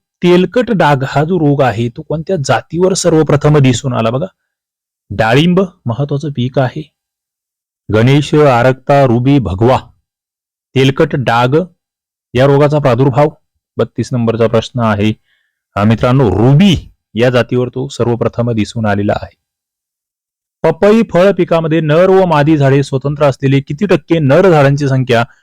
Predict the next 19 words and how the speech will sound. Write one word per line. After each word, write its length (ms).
विखुरलेल्या 800
स्वरूपामध्ये 640
असावी? 440
पपई 500
फळपिकाबद्दल 640
मी 120
बोलतो 360
आहे. 240
पपईवर 480
हा 160
प्रश्न 300
आहे. 220
नर 220
आणि 160
मादी 260
झाडे 200
आहे, 240
स्वतंत्रपणे 580
आहे. 260